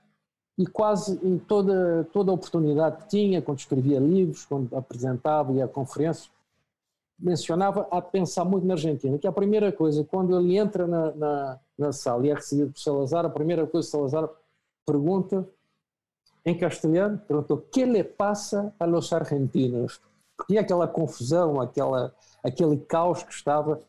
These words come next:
para variar, já na Argentina em sessenta e oito. E ficou muito impressionado com isso, mas depois ele, o que mais impressionou na entrevista foi o que ele disse.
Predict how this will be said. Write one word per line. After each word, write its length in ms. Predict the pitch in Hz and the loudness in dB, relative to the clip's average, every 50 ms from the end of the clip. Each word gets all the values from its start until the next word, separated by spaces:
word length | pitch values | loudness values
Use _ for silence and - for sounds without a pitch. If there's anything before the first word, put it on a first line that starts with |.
| _ | _
para 160 | - 151 135 117 | -2 0 0 0
variar, 560 | 110 139 131 131 131 135 139 147 160 156 - - _ _ _ _ _ _ | 0 0 0 2 2 2 2 2 0 -2 -4 -12 _ _ _ _ _ _
já 400 | - 110 120 135 139 139 135 135 - _ _ | -10 -4 -2 0 0 -2 -4 -6 -12 _ _
na 100 | - - | -4 -2
Argentina 440 | 127 107 127 131 123 - - 147 147 | -2 0 0 -2 -2 0 0 0 0
em 40 | 143 | 0
sessenta 380 | 135 - - 151 143 131 131 | -2 -2 -2 -2 -2 0 0
e 60 | 135 135 | 2 2
oito. 340 | 147 170 170 165 - - _ _ _ _ _ - _ _ _ _ _ _ _ _ _ - _ _ _ _ _ _ _ _ _ _ _ | 4 2 2 -2 -8 -18 _ _ _ _ _ -20 _ _ _ _ _ _ _ _ _ -20 _ _ _ _ _ _ _ _ _ _ _
E 60 | - | -8
ficou 140 | - - 214 208 | -2 0 2 2
muito 140 | 214 196 | 4 2
impressionado 400 | 208 190 - 175 202 202 202 196 | 2 0 0 -2 0 0 0 0
com 120 | - 196 196 | 0 0 0
isso, 200 | 202 185 - 190 | 0 2 2 0
mas 120 | 185 180 | 0 0
depois 280 | - - - 220 202 208 | -2 -2 -2 0 0 2
ele, 140 | 220 214 180 - | 0 0 0 0
o 100 | 190 175 | -2 -2
que 160 | - - 170 | -2 -2 0
mais 240 | 190 214 220 196 196 | 2 2 2 2 2
impressionou 440 | 208 185 - - - 196 185 185 175 | 0 0 -2 -2 -2 0 2 2 2
na 100 | 175 175 | 2 0
entrevista 600 | 170 - 156 160 143 123 135 151 143 - - 160 | 0 0 0 0 0 2 0 0 0 0 -4 -6
foi 180 | 160 - 185 175 | -2 0 0 -2
o 40 | |
que 140 | 165 - - | 0 0 0
ele 160 | 196 185 175 | 2 2 2
disse. 480 | 143 123 143 147 151 139 - - - - | 4 4 2 2 2 0 -6 -14 -18 -20